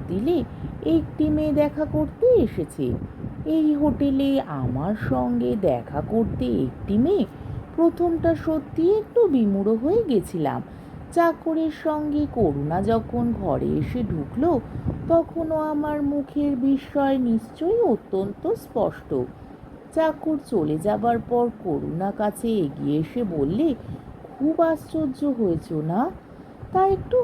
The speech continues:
হয়েছি, কিন্তু তুমি যে একেবারে ভিজে গেছো, আমি সত্যিই ব্যস্ত হয়ে উঠলাম।"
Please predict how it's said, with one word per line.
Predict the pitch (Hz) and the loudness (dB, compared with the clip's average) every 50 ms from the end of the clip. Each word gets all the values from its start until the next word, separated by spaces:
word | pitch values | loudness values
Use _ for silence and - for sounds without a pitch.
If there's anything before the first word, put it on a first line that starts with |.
| 480 | 4
হয়েছি, | - 240 202 165 156 151 - - 151 135 131 - - - - - - - - | 4 4 4 4 2 0 -2 -2 -2 -2 -2 -4 -8 -14 -16 -14 -12 -6 -2
কিন্তু | 320 330 339 330 311 - 330 311 311 - - | 0 0 2 0 0 2 2 2 2 0 0
তুমি | 202 160 151 151 170 214 | 0 0 0 2 2 0
যে | 220 240 277 | 2 2 2
একেবারে | 285 285 277 285 302 302 311 339 359 440 480 | 2 2 2 0 0 2 2 4 4 4 4
ভিজে | 480 330 240 208 170 170 180 151 | 4 2 2 2 2 2 0 2
গেছো, | 151 143 143 131 - - 147 131 131 - - - - - - - - | 2 0 0 0 -2 -2 -2 -2 -2 -4 -6 -8 -8 -10 -10 -8 -4
আমি | 330 349 349 339 359 339 | -2 0 2 2 2 0
সত্যিই | - - 330 320 320 - - - 330 370 494 508 | 0 0 0 0 0 -2 0 2 4 6 8 8
ব্যস্ত | 494 381 269 208 190 - - - | 8 8 6 4 2 0 -2 -2
হয়ে | 202 185 180 180 170 165 156 | 0 0 2 2 2 2 2
উঠলাম।" | 156 156 135 - 151 143 135 131 131 | 0 0 -2 -2 0 0 0 0 0